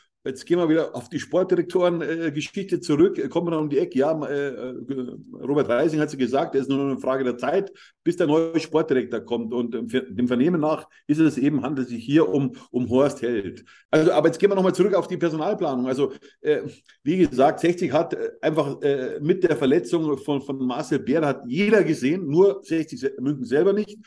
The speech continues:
dass es hier ein großes Defizit gibt, äh, in vorderster Front, ja. Und da hätte man eben Abhilfe schaffen müssen. Das hat der Verein nicht gemacht und, und jetzt wundert man sich, äh, dass man diese Stürmer nicht findet. Und ich sag,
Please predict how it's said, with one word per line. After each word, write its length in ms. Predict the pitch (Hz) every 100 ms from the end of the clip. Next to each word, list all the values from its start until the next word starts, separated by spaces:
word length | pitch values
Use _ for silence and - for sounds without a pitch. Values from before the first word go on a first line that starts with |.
| - - _ -
dass 300 | 104 139 185
es 120 | 170
hier 260 | 147 180 165
ein 100 | 135
großes 400 | 151 180 170 -
Defizit 500 | 170 170 143 151 -
gibt, 260 | - -
äh, 200 | - 135
in 200 | 131 131
vorderster 400 | 123 156 147 131
Front, 360 | 110 120 139 110
ja. 340 | 92 107 123 - _ _ -
Und 240 | 143 120
da 140 | 120
hätte 320 | 170 175 180 147
man 180 | 143
eben 680 | 143 143 139 135 131 120 - _ _
Abhilfe 520 | 143 - - 170 143
schaffen 340 | - 127 127
müssen. 520 | 135 220 226 226 - -
Das 80 | 123
hat 160 | 156
der 80 | 139
Verein 260 | 135 113 139
nicht 200 | 196 -
gemacht 320 | 175 170 170
und, 100 | 160
und 160 | 113 175
jetzt 180 | 170
wundert 280 | 156 202 202
man 120 | 185
sich, 300 | 170 190 - - - -
äh, 300 | 127 147 143
dass 200 | 151 165
man 160 | 180 165
diese 220 | 175 185
Stürmer 280 | - 180 185
nicht 160 | 185 185
findet. 240 | 220 208
Und 80 | 156
ich 80 | 170
sag, 220 | 175